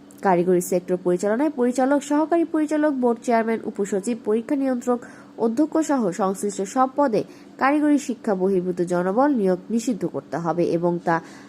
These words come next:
আইনানুগভাবে নিশ্চিত করতে হবে। এই পদগুলো অনতিবিলম্বে কারিগরি শিক্ষায় শিক্ষিত জনবল নিয়োগ ও সব শূন্য পদে দক্ষ শিক্ষক ও ল্যাব সহকারী নিয়োগের বিজ্ঞপ্তি প্রকাশ করতে হবে।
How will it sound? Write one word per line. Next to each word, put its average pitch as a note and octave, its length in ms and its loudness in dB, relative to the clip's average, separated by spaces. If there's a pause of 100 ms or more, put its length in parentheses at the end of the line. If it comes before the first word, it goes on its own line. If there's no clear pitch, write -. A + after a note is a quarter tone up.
আইনানুগভাবে D4 760 2
নিশ্চিত G#3 460 0
করতে - 260 -8
হবে। E3 260 -4 (480)
এই C#4 200 2
পদগুলো D4+ 440 2
অনতিবিলম্বে C#4+ 680 2
কারিগরি B3+ 460 2
শিক্ষায় C#4+ 380 -2
শিক্ষিত A#3+ 400 -6
জনবল G#3 440 0
নিয়োগ A3 380 -2
ও G3 140 -2
সব F#3 220 -2
শূন্য A#3+ 380 -4
পদে A3 260 -2 (380)
দক্ষ A3+ 300 0
শিক্ষক C4 500 -2
ও G3+ 60 2
ল্যাব F#3 240 4
সহকারী F#3 460 0
নিয়োগের B3 440 2
বিজ্ঞপ্তি F#3+ 480 -2
প্রকাশ A3 400 -2
করতে - 260 -10
হবে। - 280 -6